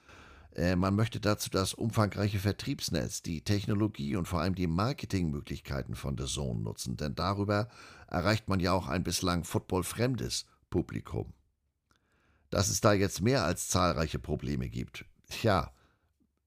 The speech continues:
auch da wieder, so fürchterlich das ist, das ist erstmal das Thema von dazn. Die haben den zehn-Jahres-Vertrag, der ist noch kein Jahr alt.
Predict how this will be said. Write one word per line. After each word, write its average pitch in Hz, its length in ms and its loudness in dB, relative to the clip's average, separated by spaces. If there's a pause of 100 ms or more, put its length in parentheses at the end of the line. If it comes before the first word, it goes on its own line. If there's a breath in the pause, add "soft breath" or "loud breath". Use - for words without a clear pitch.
(400)
auch 87 160 0
da 104 260 2
wieder, 85 420 0 (240)
so 78 320 -2
fürchterlich 101 500 0
das 95 180 0
ist, - 360 -2
das 82 140 0
ist - 120 -4
erstmal - 300 -4
das 82 160 -2
Thema 73 240 -2
von 78 180 -2
dazn. 76 420 -2 (300 soft breath)
Die 73 160 -2
haben 73 140 -2
den 76 120 -2
zehn-Jahres-Vertrag, 80 880 -2 (260 soft breath)
der 78 100 0
ist 62 100 -2
noch 78 160 -2
kein 85 260 0
Jahr 73 340 -2
alt. - 300 0